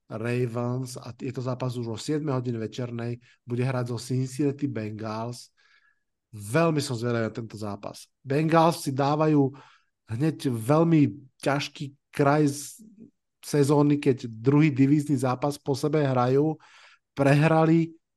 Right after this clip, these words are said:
v Clevelande a teraz budú hrať doma proti Ravens. Tí sú jedna nula,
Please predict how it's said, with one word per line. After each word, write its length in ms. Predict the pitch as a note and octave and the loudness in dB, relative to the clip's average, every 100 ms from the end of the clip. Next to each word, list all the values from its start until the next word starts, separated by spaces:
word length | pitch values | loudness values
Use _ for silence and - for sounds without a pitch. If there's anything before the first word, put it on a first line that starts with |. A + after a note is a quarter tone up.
| _ A2 | _ -12
v 220 | A2+ G#2+ | -10 -8
Clevelande 960 | - B2+ C3 C#3 D3+ D3+ D#3 E3 E3 _ | 0 2 4 2 2 2 2 0 -2 _
a 140 | - A#2 | -16 -12
teraz 560 | - C#3+ D3 D3+ D3 - _ _ _ | -2 0 2 0 -2 -14 _ _ _
budú 220 | C3 C3+ | -4 -2
hrať 220 | C3+ C3 | 0 0
doma 580 | G#2+ G#2 C#3 C3 C3 C3+ C3 _ _ - | -2 2 4 4 0 -2 -6 _ _ -12
proti 320 | C#3 B2+ C#3+ | -10 -4 -2
Ravens. 800 | B2+ A#2+ B2+ A#2+ C3 D#3 D3 - _ _ | 0 0 -2 -2 -2 -2 -6 -16 _ _
Tí 140 | - | -8
sú 180 | A2+ - | -6 -2
jedna 300 | B2+ B2+ C3 | -2 -2 -2
nula, 480 | C3 C#3+ C#3+ D3 D3 | -2 0 2 0 -2